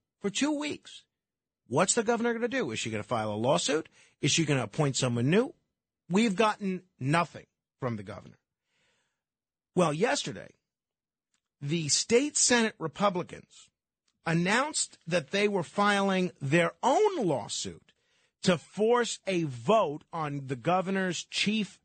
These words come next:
judge nominee, Hector LaSalle. So after weeks of speculation over the fate of the chief judge nominee, Hector LaSalle, the state Senate Republicans sued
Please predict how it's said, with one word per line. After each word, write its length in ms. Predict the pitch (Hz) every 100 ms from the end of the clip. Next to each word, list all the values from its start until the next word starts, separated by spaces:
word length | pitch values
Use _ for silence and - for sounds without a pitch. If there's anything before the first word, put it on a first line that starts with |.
| 139
judge 520 | 120 165 156 147 -
nominee, 640 | 160 160 160 160 147 131
Hector 360 | 123 139 - 143
LaSalle. 500 | 131 127 160 139 107 - -
So 220 | - 208 208
after 240 | 208 202
weeks 480 | 185 208 339 - -
of 140 | 285
speculation 880 | - - 247 233 247 220 180 151 - - _ _ _ _ _ _ _
over 260 | 196 190 175
the 120 | 156
fate 420 | - 220 247 285
of 180 | - 175
the 80 | 151
chief 360 | - 214 226 -
judge 360 | 196 180 160
nominee, 520 | 170 165 170 151 123
Hector 300 | 127 131 -
LaSalle, 480 | 180 185 - 156 139
the 100 | 123
state 380 | - - 208 254
Senate 280 | - 262 269
Republicans 640 | 247 226 202 156 123 127
sued 720 | - - 392 466 302 107 123